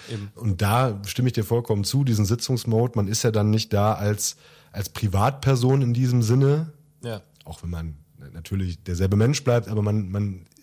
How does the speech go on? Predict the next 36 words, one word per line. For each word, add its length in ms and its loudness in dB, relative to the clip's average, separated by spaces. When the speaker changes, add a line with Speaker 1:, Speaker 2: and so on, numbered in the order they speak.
Speaker 2:
ist 160 -2
da 80 2
doch 180 0
in 140 -2
einer 100 2
anderen 420 2
Rolle 300 4
auch. 300 -4
Man 120 0
vertritt 360 -2
ja 100 2
auch 60 2
Speaker 1:
Ja. 80 0
Speaker 2:
die 80 -6
Partei, 500 0
also 140 0
Speaker 1:
Ja, 40 0
Speaker 2:
sagen 140 0
wir, 80 0
Speaker 1:
ich 60 -2
Speaker 2:
das 0 -
Speaker 1:
finde, 80 2
Speaker 2:
darf 100 0
man 100 2
Speaker 1:
genau 120 0
Speaker 2:
nicht 60 2
vergessen, 360 0
Speaker 1:
das 20 0
Speaker 2:
ja. 60 0
Speaker 1:
hilft 260 -4
auch 200 -2
dabei, 420 -2
ja. 160 0
Also 180 -2
das, 260 0
das 400 0